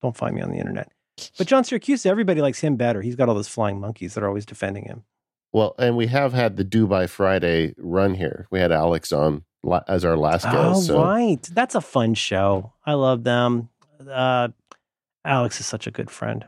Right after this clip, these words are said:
Speaker 1: But, but, you know, you know, everybody, you know, uh, just, you know, let's be nice to each other. Let, let's get some automation. But, you know,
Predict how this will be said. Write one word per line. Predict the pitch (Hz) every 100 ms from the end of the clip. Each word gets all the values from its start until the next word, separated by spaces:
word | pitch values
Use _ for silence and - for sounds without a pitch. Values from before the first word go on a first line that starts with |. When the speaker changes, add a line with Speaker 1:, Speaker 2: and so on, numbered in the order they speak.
| -
Speaker 1:
But, | 190 175 180 185
but, | 208 208 226
you |
know, | 247 233
you | 233 240 254
know, | 254 254 _ -
everybody, | 233 226 254 247
you | 240 208 226
know, | 220 220
uh, | 214 202 202
just, | 202 240 208 -
you | 196
know, | 113 120 _ _ _ _ _ _ _ -
let's | -
be | 135
nice | 104 -
to | -
each | 107 117
other. | 107 117 -
Let, | 247 233
let's | 285 -
get | 247
some | - 185
automation. | 131 110 104 101 - 117 104 -
But, | 208
you | 196
know, | 185 175